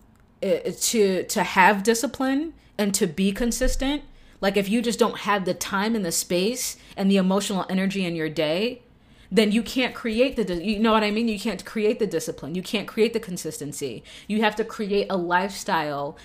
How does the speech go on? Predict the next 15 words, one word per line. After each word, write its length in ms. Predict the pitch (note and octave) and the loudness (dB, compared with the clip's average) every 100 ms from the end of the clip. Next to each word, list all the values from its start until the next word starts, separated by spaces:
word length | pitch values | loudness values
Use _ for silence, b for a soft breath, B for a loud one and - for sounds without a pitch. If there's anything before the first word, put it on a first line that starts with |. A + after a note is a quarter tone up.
| B | B
that 200 | G#3+ G3 | 0 2
allows 600 | G#3 F3+ F3+ F#3+ G3 G3 | 2 2 6 8 10 6
discipline 400 | F#3+ F3+ F#3+ G3 | 2 -4 -4 -4
and 120 | F3+ | -4
consistency 880 | F#3+ E3+ G3 F#3+ F3 - F3 D#3 D#3+ B B - | -6 -4 -4 -4 -6 -6 -2 -2 -4 B B 0
to 160 | A3 | 2
be 340 | F3+ A3+ G#3 G3 | 2 2 0 0
just 260 | G3 G3 | -2 -2
a 60 | F3 | -6
part 300 | - F#3+ E3+ | -2 0 2
of, 260 | D#3+ D3 - | 0 -2 -6
of, 300 | E3+ E3 D#3 | -2 -2 -4
of 220 | - F3+ | -4 -2
your 140 | E3+ D#3+ | 0 0
lifestyle, 680 | D#3+ E3 - A#2 A#2+ D2+ | 0 -2 -4 -8 -8 -12